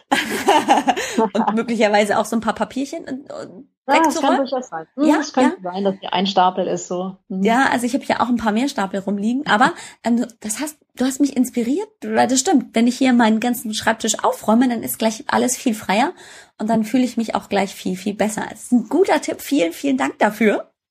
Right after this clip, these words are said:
Speaker 2: Ja, ich danke dir.
Speaker 1: <laughs> Ich sage herzlichen Dank, dass du dir die Zeit genommen hast, hier bei Einfach Lebensfroh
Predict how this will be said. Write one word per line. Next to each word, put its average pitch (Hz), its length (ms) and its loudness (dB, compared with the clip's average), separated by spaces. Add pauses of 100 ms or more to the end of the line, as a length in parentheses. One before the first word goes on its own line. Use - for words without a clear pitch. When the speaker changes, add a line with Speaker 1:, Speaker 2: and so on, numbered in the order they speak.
(280)
Speaker 2:
Ja, 180 60 -4
ich - 120 -14
danke 147 200 -6
dir. 233 220 0 (200)
Speaker 1:
<laughs> 269 80 2 (880)
Ich 269 160 -4
sage 269 260 0
herzlichen 262 600 0
Dank, 262 220 0
dass 262 160 -4
du 262 100 -2
dir 226 160 -2
die 196 140 -8
Zeit - 320 -8
genommen 180 280 -4
hast, 220 220 -4 (380)
hier 240 280 2
bei 208 460 2
Einfach 208 280 -4
Lebensfroh 226 640 -2